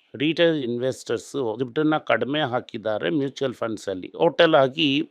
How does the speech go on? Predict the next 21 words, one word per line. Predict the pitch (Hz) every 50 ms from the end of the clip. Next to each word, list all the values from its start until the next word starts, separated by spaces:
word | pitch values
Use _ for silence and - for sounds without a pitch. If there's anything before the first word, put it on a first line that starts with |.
| _ -
ಈಕ್ವಿಟಿ | 131 151 143 - 165 165 156 170 160
ಕಾಂಟ್ರಿಬ್ಯೂಷನ್ | - 143 135 135 131 - 143 135 127 127 107 - - 131 123
ಅಲ್ಲಿ | 117 113 127 160 165 131 127
ಇಪ್ಪತ್ತೆರಡು | 147 143 127 - - - 160 160 - - 147 139 131 127
ಪರ್ಸೆಂಟ್ | 113 - 127 104 - - 139 143 - 113
ಕಡಿಮೆ | - - 110 113 123 135
ಆಗಿದೆ. | 135 127 120 117 104 107 98 95 113 113
ಇದರಿಂದ | 107 123 143 160 160 160
ಆ | 160 147 135 135 143 143
ದುಡ್ಡನ್ನ | 123 135 151 139 135 143 170 170 165 160
ಬಾಚೋದಕ್ಕೆ | 156 131 135 127 120 - 147 143 131 131 120 - - 156 139 120 117 123 127 123
ಸ್ವಲ್ಪ | - - 123 113 -
ಕಡಿಮೆಯಾಗೇ | 123 - - 127 123 123 139 151 156 156 147 135 127 139 147
ಬಾಚೋದಕ್ಕೆ | 156 147 123 120 - - 127 117 113 - - 107
ಆಗುತ್ತೆ. | 98 110 104 110 - - - 82 - -
ಇದರಿಂದ | 98 127 147 151 143 156 143 123 123 135 143 139
ಇದು | 131 123 127 131
ನಿನ್ನೆ | 123 123 127 131 143 151 156 143 - _ _ _ -
ಈ | - 117 113 117 117
ಸಂದೀಪ್ | 104 - - 131 135 139 143 160 156 143
ಪ್ರಸಾದ್ | - 117 107 - - 123 120 113 98 90